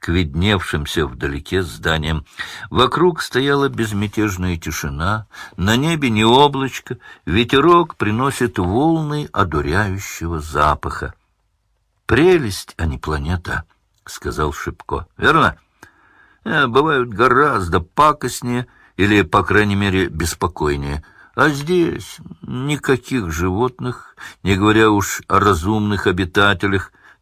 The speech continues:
только флора и энное количество насекомых. И наша точка. Давайте-ка, не теряя времени, пройдём курс молодого бойца.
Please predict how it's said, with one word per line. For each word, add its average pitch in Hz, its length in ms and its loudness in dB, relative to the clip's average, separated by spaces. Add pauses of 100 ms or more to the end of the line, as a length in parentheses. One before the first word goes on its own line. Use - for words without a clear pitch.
(120)
только 175 580 4
флора 156 800 2
и 113 460 -4
энное 156 640 2
количество 139 640 -4 (240)
насекомых. - 1120 -4 (1080)
И 214 260 -2 (220)
наша 80 760 0 (100)
точка. - 560 -6 (1300)
Давайте-ка, 170 560 2
не 85 160 0
теряя 98 360 -2
времени, 147 420 -2
пройдём 113 460 -4
курс 165 360 -4
молодого 95 440 -4
бойца. 76 580 -2